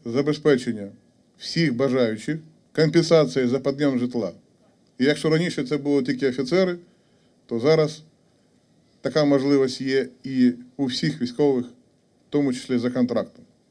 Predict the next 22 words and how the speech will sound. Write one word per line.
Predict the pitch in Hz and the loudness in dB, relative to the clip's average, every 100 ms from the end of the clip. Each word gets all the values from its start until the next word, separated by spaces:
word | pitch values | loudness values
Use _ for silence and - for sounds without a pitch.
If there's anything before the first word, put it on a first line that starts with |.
| _ _ _ - | _ _ _ -4
Процедура, | 147 151 170 170 135 113 - _ _ _ _ | -2 0 4 4 4 0 -6 _ _ _ _
я | 127 | -6
вчора | 120 147 131 | 0 0 0
підписав | 131 139 131 135 | -4 -6 -2 -2
наказ, | 131 123 123 123 | -2 -2 -2 0
максимально | 151 156 165 147 123 117 | -2 0 2 2 4 0
спрощена, | 117 143 156 156 170 170 190 _ _ _ _ _ _ _ _ _ _ _ | -2 0 0 0 -4 -6 -8 _ _ _ _ _ _ _ _ _ _ _
і | 143 135 131 123 - _ _ _ _ _ _ | -4 0 0 -2 -8 _ _ _ _ _ _
така | - 127 160 | -6 0 2
можливість | 143 123 143 135 131 - _ _ _ - | 2 2 4 4 0 -12 _ _ _ -6
буде | 123 123 | -2 0
у | 127 | 2
всіх. | 120 120 95 - _ _ _ _ _ _ _ - | 0 -2 -4 -8 _ _ _ _ _ _ _ -10
Таким | - 214 | 0 0
чином, | 196 214 190 | 2 4 4
ми | 175 175 170 | 4 4 4
практично | 165 165 160 180 175 160 | 4 2 4 4 4 4
на | 156 | 2
наступний | 147 151 170 156 156 | 2 0 -2 2 0
рік | 170 | 2
закриємо | 127 147 123 - 185 147 127 | 2 0 0 0 2 2 0
питання, | 131 127 175 156 120 | -2 2 2 2 0